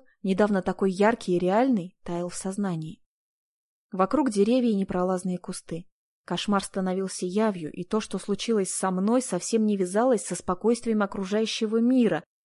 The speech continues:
постепенно пробуждающегося от солнечных лучей. Комары немного поутихли, спрятавшись в росистой траве. Птицы без умолку щебетали, празднуя наступление утра.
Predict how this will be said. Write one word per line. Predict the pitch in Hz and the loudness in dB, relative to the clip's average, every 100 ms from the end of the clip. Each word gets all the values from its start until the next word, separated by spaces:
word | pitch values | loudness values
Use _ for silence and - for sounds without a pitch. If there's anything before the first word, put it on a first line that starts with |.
| _ | _
постепенно | 185 - 202 233 214 202 | -6 -2 2 4 4 2
пробуждающегося | 202 202 226 196 220 269 269 - 185 170 175 | 0 2 2 4 4 4 4 -2 -6 -6 -6
от | 165 | -8
солнечных | - 202 226 - 233 - | -2 0 0 -2 -4 -2
лучей. | 247 247 226 170 185 _ _ _ _ _ _ | -4 -2 -4 -4 -6 _ _ _ _ _ _
Комары | - 185 214 262 | -6 2 4 6
немного | 202 180 170 | 4 2 -2
поутихли, | 170 165 160 - 196 226 - | -4 -2 -4 -4 -4 -4 -2
спрятавшись | 226 - 220 214 202 214 - | -4 0 0 2 -4 -6 -2
в | |
росистой | 202 196 208 - 190 | 0 0 -2 -4 -6
траве. | 190 190 185 190 - _ _ _ _ | -2 0 0 -6 -10 _ _ _ _
Птицы | - 285 277 185 | -4 0 2 2
без | 185 185 | 2 2
умолку | 214 170 - | 2 2 -2
щебетали, | - - 180 175 202 214 233 | -4 -2 0 0 4 4 4
празднуя | 220 208 202 196 | 2 2 2 0
наступление | 190 185 196 202 190 196 202 | -2 -4 -4 0 0 0 -2
утра. | 220 208 190 | -4 -4 -4